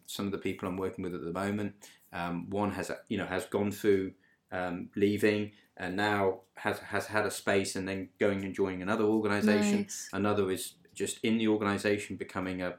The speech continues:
Speaker 1: a, an agent for change. Another has left and is going through a life change. So there's a lot happening, I think, for
Speaker 2: Mm.
Speaker 1: people right now, a lot more than perhaps,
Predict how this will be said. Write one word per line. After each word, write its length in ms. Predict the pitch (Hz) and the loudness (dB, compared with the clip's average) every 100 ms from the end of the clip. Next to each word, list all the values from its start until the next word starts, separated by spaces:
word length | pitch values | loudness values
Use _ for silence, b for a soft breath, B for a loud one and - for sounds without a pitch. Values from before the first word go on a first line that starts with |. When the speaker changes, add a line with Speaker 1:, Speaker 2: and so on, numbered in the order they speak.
| - | -8
Speaker 1:
a, 200 | 92 - | -8 -6
an 120 | 90 | -4
agent 320 | 98 98 135 - | -2 -2 -4 -8
for 80 | |
change. 600 | - 110 107 104 107 - - B B | -2 2 2 2 -4 -8 -16 B B
Another 280 | 95 101 98 | -2 0 2
has 160 | 95 101 | 0 2
left 320 | 101 107 - | 4 2 -2
and 100 | 92 | -8
is 80 | 87 | -4
going 180 | 98 95 | -4 -2
through 160 | 92 90 | -2 0
a 40 | 107 | 2
life 120 | 107 | 0
change. 240 | - 110 - B | 0 -2 -2 B
So 100 | B | B
there's 80 | 127 | 8
a 60 | 135 139 165 | 10 10 10
lot 140 | 220 - | 8 6
happening, 640 | - 160 - - 82 85 - | 0 0 0 -4 -4 -8 -10
I 80 | 98 | -6
think, 240 | 147 110 | -4 -4
for 120 | - - | -2 -4
Speaker 2:
Mm. 60 | |
Speaker 1:
people 360 | - 101 - 95 | -4 -4 -2 0
right 240 | 92 87 | -2 -2
now, 280 | 90 85 82 90 | -6 -8 -6 -2
a 40 | |
lot 300 | 117 143 - | 0 0 0
more 380 | 113 117 117 113 | 0 2 2 2
than 280 | 104 101 - b b b b | 0 0 -4 b b b b
perhaps, 720 | - 101 101 - - - - | -4 2 2 0 -6 -6 -6